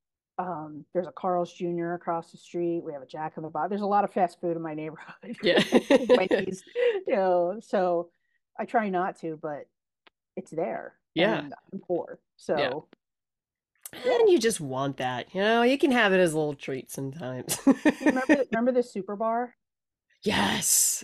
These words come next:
Speaker 2: Oh my
Speaker 1: Yeah, that
Speaker 2: God. Yeah.
Speaker 1: Uh-huh. With
Speaker 2: I
Speaker 1: the
Speaker 2: think
Speaker 1: big
Speaker 2: the
Speaker 1: bowl of pudding. <laughs>
Speaker 2: Yeah, the pudding, and there was, like, spaghetti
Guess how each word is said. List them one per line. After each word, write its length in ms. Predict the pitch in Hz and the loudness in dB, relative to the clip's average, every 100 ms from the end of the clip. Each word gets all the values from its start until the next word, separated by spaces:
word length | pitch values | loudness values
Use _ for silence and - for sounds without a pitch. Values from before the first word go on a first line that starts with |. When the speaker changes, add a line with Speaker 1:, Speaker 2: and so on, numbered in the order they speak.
| - | -4
Speaker 2:
Oh 220 | 165 180 | 2 4
my 140 | 165 156 | 6 4
Speaker 1:
Yeah, 120 | 151 160 | 2 4
that 140 | 180 | 4
Speaker 2:
God. 500 | 185 180 170 151 147 _ | 6 4 4 2 -4 _
Yeah. 520 | 160 165 170 156 139 | -4 -2 0 0 -4
Speaker 1:
Uh-huh. 180 | 160 170 - _ _ | -6 -10 -14 _ _
With 100 | 214 | -6
Speaker 2:
I 80 | - | -4
Speaker 1:
the 0 | |
Speaker 2:
think 200 | 180 190 | -2 -2
Speaker 1:
big 60 | 175 | 0
Speaker 2:
the 80 | 185 | 0
Speaker 1:
bowl 120 | 185 | 0
of 100 | 170 | -2
pudding. 360 | 190 180 208 - _ - | -2 -2 -4 -10 _ -4
<laughs> 20 | |
Speaker 2:
Yeah, 360 | 190 220 240 226 | 4 6 6 6
the 140 | 196 | 4
pudding, 440 | 170 208 202 202 196 | 0 2 6 6 4
and 80 | 190 | 2
there 80 | |
was, 100 | 185 | 2
like, 140 | 180 170 | 0 -2
spaghetti 1200 | - - 160 - 127 139 156 156 156 156 151 | -8 -8 -8 -6 -6 -4 -2 -2 -2 -2 -6